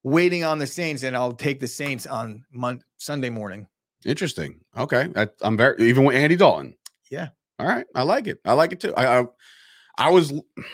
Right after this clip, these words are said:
Speaker 2: I was leaning on, on Minnesota.
Speaker 1: I didn't actually, like, look deep into the game. I'm like, I'm just saying, like, my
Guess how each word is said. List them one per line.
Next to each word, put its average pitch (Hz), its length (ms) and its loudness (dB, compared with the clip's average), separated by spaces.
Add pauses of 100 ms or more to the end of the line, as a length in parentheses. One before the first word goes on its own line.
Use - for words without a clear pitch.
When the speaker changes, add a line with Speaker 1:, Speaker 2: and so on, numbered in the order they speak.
(200)
Speaker 2:
I 143 80 6
was 165 240 4
leaning 117 280 0
on, 95 320 -8
on 95 140 -4
Minnesota. 101 380 0
Speaker 1:
I 101 40 0
didn't - 300 0
actually, 147 380 -6
like, 131 180 -4
look 123 380 -4
deep 127 240 -8
into 127 120 -12
the 127 100 -8
game. 131 260 -6
I'm 123 160 -6
like, 139 240 -6
I'm 127 120 -4
just 143 200 -6
saying, 139 180 -6
like, 120 140 -6
my 113 220 -6